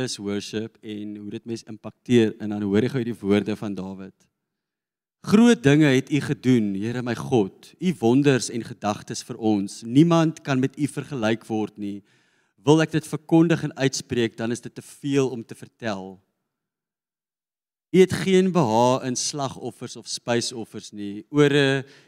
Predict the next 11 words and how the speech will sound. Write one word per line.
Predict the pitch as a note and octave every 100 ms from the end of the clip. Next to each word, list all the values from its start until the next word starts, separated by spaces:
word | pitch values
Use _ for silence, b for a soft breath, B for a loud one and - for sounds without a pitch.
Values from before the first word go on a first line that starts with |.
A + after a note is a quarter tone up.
| b
hierdie | A#2 C3
is |
bietjie | - C3+
weird, | A2 A2 G#2+
maar | A2 G#2+ G2+ b -
ore | D#3 E3
het | D#3
u | C#3+
vir | C#3 B2+
my | A#2
gegrawe. | A2+ - A#2+ A2 G2+ G2